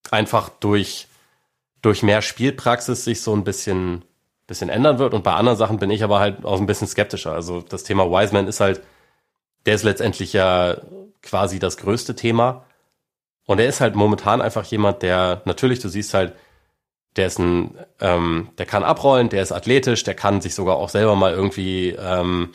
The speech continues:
einen Punkt erarbeiten, der kann gelegentlich mal hinten, hinten Würfe blocken, weil er halt auch ein krasser Athlet ist und sehr groß ist. Aber er kann offensiv momentan einfach kein Warriors Basketball spielen, weil er dieses, dieses Read and React einfach gar nicht beherrscht,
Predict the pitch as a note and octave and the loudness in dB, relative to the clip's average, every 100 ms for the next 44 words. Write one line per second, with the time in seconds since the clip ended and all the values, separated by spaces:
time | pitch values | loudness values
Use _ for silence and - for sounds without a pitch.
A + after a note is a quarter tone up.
0 | - - - _ A2+ B2+ C3+ A2+ A2+ G#2+ | -14 -16 -20 _ -4 0 2 2 4 2
1 | G#2 F#2+ G#2 F#2 E2+ F2+ F2+ F#2 F#2 F2 | 2 0 0 -2 -2 -2 -2 -4 2 2
2 | F2 - - G2 G2 F2 F2+ F#2 G#2+ G#2+ | 2 -2 -8 -6 -4 -2 -4 -4 -2 -2
3 | F2+ A#2+ B2 G2+ A2 - F#2+ F2 E2+ D#2 | 2 0 2 0 0 0 0 2 0 -2
4 | F2+ F#2 G2 F2 F2 A2+ B2+ A2 F#2+ F2+ | -6 -4 -2 0 0 0 0 -2 -2 -2
5 | F2 A2+ B2+ B2+ - - _ _ - A2 | 0 0 0 -4 -8 -20 _ _ 0 2
6 | C3 C#3 C#3 - _ _ _ G#2 - A#2 | 4 4 2 -8 _ _ _ -4 0 0
7 | A#2 A#2 B2+ A2 A#2+ G#2+ G#2 G2+ G#2+ F#2 | 2 2 2 2 2 2 2 2 0 0
8 | G2 G2 - F#2 F#2 G2+ G2+ G2 F#2+ - | 0 -4 -2 -2 2 2 2 2 0 -2
9 | F2+ E2 - G#2+ C#3+ G3+ _ _ _ G2+ | -6 -10 -6 -2 -2 -4 _ _ _ -2
10 | F#2 G2 F#2+ F#2+ - G2 F#2 F2+ - - | 0 2 2 0 -2 -4 -2 -4 -8 -14
11 | _ _ _ _ _ _ G#2+ G2+ F2+ G#2+ | _ _ _ _ _ _ -2 0 2 2
12 | A#2 G2+ F2+ F#2 A#2 C3 - - _ _ | 4 4 2 2 2 0 -6 -16 _ _
13 | _ _ _ _ A2 G#2+ - G2+ B2 C3 | _ _ _ _ -2 -2 0 2 2 0
14 | C3 F#2 G#2 D#3+ - | -2 -2 0 -2 -4